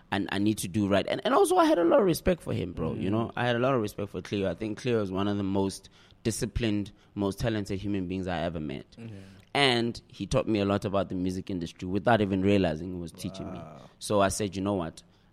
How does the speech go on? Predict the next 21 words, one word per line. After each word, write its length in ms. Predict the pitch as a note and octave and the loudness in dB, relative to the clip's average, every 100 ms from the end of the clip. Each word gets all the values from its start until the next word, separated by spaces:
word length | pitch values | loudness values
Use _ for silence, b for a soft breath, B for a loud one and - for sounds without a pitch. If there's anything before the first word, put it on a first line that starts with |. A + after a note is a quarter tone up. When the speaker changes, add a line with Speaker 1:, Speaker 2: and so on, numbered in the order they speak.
| - | -4
Speaker 1:
I'm 140 | G2+ | -2
gonna 340 | A2 G#2 G2 - - | 0 0 -2 -6 -6
try 160 | G2+ | -4
have 200 | F#2+ F2+ | -2 -2
a, 220 | F#2 E2+ - - | -2 -6 -8 -14
a 40 | - | -8
proper 280 | G2 - | -6 -6
conversation 500 | - F2 E2+ E2 F#2 | -6 -4 -4 -6 -4
with 140 | E2+ - | -6 -8
this 120 | E2 | -10
guy, 220 | - F2 | -4 -4
sit 200 | F2 F#2 | -2 -2
him 120 | F2+ | -2
down. 340 | E2 D2+ E2+ B2 - | -4 -6 -6 -8 -6
Speaker 2:
So 140 | E3+ | 0
it 40 | |
was 120 | D#3+ C#3 | 0 2
kinda 160 | G3 | 0
like 240 | F3 D#3 C3+ | 0 0 0
your 160 | C#3 | 2
Harvard. 420 | C3 D3+ A#2 G#2 | 4 2 2 -6